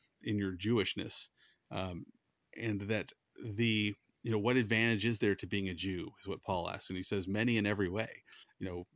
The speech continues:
because you have the oracles of God. You know, the very fact that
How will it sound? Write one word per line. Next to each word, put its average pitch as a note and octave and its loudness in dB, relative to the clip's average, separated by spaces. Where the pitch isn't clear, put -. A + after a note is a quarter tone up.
because G2+ -2
you G#2 0
have A2 -2
the G#2 0
oracles G#2 0
of D#2+ -20
God. G2+ -4
You F#2+ -4
know, F2 -2
the G2+ -2
very A#2 4
fact A2 -2
that G2 0